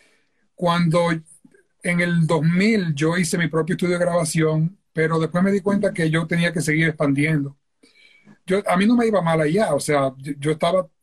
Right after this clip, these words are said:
trabajando todo el tiempo, gracias a Dios. Yo estaba en el, entre el conservatorio, el, mi, mi estudio, trabajando con todo el mundo,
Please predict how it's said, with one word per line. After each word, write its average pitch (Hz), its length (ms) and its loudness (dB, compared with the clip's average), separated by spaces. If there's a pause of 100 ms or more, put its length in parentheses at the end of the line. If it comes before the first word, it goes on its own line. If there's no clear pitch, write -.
(100)
trabajando 156 420 0
todo 151 160 0
el 131 100 -2
tiempo, 151 280 -2
gracias 139 340 0
a 131 60 -4
Dios. 151 360 -2 (720)
Yo 151 120 -2
estaba 170 420 0
en 165 80 2
el, 151 200 0
entre 143 260 -2
el 139 60 -6
conservatorio, 160 840 0
el, 143 140 0
mi, 143 180 2 (120)
mi 147 140 -6
estudio, 180 480 -4
trabajando 151 400 0
con 147 180 -6
todo 165 240 0
el 170 80 -2
mundo, 165 440 0